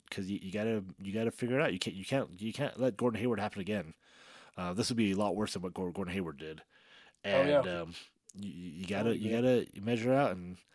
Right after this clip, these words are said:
Speaker 1: uh, the problem is that, you, you know, you, you might trade Donovan Mitchell for Devin Harris, Derek Favors, Enes Kanter, Alec Burks, um,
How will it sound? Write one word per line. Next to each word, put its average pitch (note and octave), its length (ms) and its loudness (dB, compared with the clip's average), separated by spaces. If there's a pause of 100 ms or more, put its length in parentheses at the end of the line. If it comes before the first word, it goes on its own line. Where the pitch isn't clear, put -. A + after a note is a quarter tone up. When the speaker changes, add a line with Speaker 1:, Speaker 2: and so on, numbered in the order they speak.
(680)
Speaker 1:
uh, - 60 -10 (200)
the G#2+ 80 -6
problem B2 260 8
is A#2 100 4
that, G2 240 0
you, F#2+ 160 -4
you F2+ 200 -4
know, G2 180 -4 (360)
you, - 160 -16
you G2+ 320 -4
might G#2 220 0
trade A2+ 240 2
Donovan G#2+ 240 2
Mitchell A2+ 260 2
for F#2 480 -2 (640)
Devin A#2 220 2
Harris, A2+ 460 4
Derek A2+ 300 0
Favors, A2+ 460 2
Enes A2 260 -2
Kanter, A2 400 2
Alec G#2+ 280 0
Burks, - 600 -2 (1000)
um, E2+ 760 -4